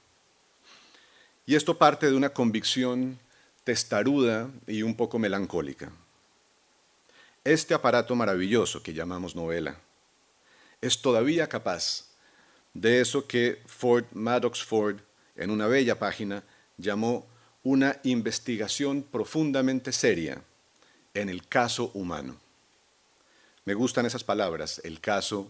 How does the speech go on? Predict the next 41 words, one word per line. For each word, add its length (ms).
humano. 520
Lo 160
humano 540
como 240
problema, 640
como 200
asunto 600
de 100
una 240
compleja 640
indagación. 720
En 80
ese 220
cruce 320
de 80
caminos 440
entre 220
lo 120
privado 360
y 60
lo 160
público, 560
en 100
ese 160
lugar 320
donde 160
se 100
encuentran 560
el 140
poder 400
de 80
los 160
medios 480
masivos 640
y 20
la 100
fragilidad 640
de 100
nuestros 440
recuerdos 640
inconfesables, 1080